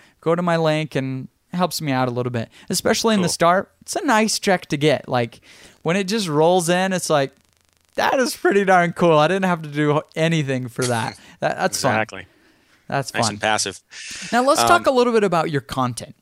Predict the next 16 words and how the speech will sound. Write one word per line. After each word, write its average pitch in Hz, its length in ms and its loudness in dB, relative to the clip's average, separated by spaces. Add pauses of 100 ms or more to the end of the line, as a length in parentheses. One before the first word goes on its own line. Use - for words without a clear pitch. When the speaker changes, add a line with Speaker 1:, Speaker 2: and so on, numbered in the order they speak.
(460)
Speaker 1:
So 185 300 2
we've 190 140 2
Speaker 2:
Sure. 190 100 2
Speaker 1:
talked 226 240 0
a, 202 40 2
a 175 180 2
lot 175 220 2
about 175 200 0
how 165 80 0
you're 156 120 0
gonna 135 140 -2
market 185 320 0
this 190 200 -2
website, 180 520 -2
how 139 160 0
you're, 135 460 0